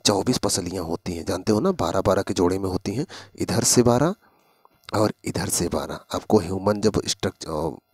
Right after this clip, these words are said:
स्केलेटन पढ़ाया जाएगा, हड्डियाँ पढ़ाई जाएंगी तो होगी, उस बताया जाएगा। और ये जिससे जुड़ी रहती है उसको बोलते हैं, ये सीने पे जो हड्डी होती है इसे बोलते हैं स्टर्नम। तो ये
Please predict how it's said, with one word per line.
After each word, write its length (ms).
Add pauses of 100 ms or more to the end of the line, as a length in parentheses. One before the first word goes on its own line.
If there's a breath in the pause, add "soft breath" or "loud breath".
(120)
स्केलेटन 480
पढ़ाया 280
जाएगा, 280
हड्डियाँ 400
पढ़ाई 220
जाएंगी 240
तो 120
होगी, 180 (380 loud breath)
उस 140
बताया 260
जाएगा। 260
और 120
ये 60
जिससे 320
जुड़ी 220
रहती 240
है 60
उसको 220
बोलते 240
हैं, 60
ये 60
सीने 320
पे 200
जो 140
हड्डी 200
होती 140
है 20
इसे 100
बोलते 200
हैं 140
स्टर्नम। 400 (520 loud breath)
तो 60
ये 120